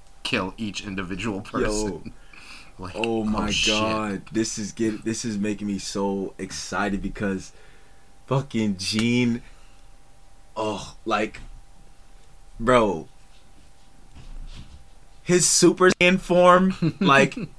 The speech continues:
Speaker 2: at the end of the show is so lit. I actually wanna find a picture of that and, like, hang it up somewhere, bro. It's, no, Gene is my guy. Yo, boy, I like both of 'em.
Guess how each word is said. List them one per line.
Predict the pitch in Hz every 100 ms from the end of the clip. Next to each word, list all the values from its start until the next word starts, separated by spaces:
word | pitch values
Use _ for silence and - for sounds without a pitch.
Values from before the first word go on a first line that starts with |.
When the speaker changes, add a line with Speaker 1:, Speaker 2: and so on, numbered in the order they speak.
| - -
Speaker 2:
at | 175 190
the | - -
end | 175 180 208 190 - - - -
of | 160 170
the | 175 185
show | - 208 208 220 214 -
is | 180 190 220 -
so | - 240 233 226
lit. | 233 202 214 233 285 254 156
I | 196 196
actually | 190 208 202 214
wanna | 208 185 180
find | 175 180
a | 165
picture | - - 170 - 160
of | 147
that | 143 139 131
and, | 131 135
like, | 127 123 - - -
hang | - 160 143
it | 139
up | 143
somewhere, | - 147 139 135 120
bro. | 104 107 87 - - - - - -
It's, | 143 190 - - 147
no, | 156 135 101 - - -
Gene | - 156 185 190
is | 151
my | 151
guy. | 127 127
Yo, | 131
boy, | 127
I | 127
like | 131 139 101
both | 113 107
of | 82
'em. | 71